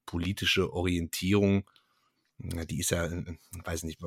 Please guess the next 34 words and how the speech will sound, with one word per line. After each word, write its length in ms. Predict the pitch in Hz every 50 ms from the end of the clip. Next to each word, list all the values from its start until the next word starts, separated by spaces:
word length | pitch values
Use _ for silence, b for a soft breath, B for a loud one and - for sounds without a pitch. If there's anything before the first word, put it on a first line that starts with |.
| 64 62 82 - - - - 87 82 - -
wie 120 | 90 98
du 100 | 107 98
auch 180 | - 98 107 -
gesagt 300 | - 92 98 95 - -
hattest, 160 | 95 92 -
von 100 | 95 87
manchen 280 | 90 107 117 - 104 92
Sachen, 220 | 98 101 - 98
da 80 | 92 90
muss 200 | 98 107 - -
man 100 | 95 98
sich 100 | 104 -
halt 120 | 87 76
auch 120 | - -
einfach 220 | 131 - - - 98
irgendwie 260 | - 98 104 101 92
dif-, 240 | 90 - 98 87 -
äh, 220 | - 92 90 87 - B B B B B B B B B B B B -
ähm, 400 | 87 87 85 85 85 82 78 - - 85 80 71 - - -
ähm, 300 | - 87 82 80 80 82 82 -
differenzieren, 560 | - 78 - 85 82 82 80 - - 92 82 76
wollte 120 | 82 80
ich 60 | 78
schon 140 | - 85 78
sagen, 300 | 78 80 80 80 80 -
ähm, 340 | 85 82 80 80 80 76 73 - _ _ _ - - - 78 69 65
von 180 | - - 95
Abstand 400 | - 117 107 - - 107 101 92
halten 320 | 101 95 98 104 98 92 95
und 100 | 92 90
manche 220 | 90 92 - 95
Sachen 240 | 85 87 87 90 82
sind 140 | 87 90 87
halt 140 | 87 82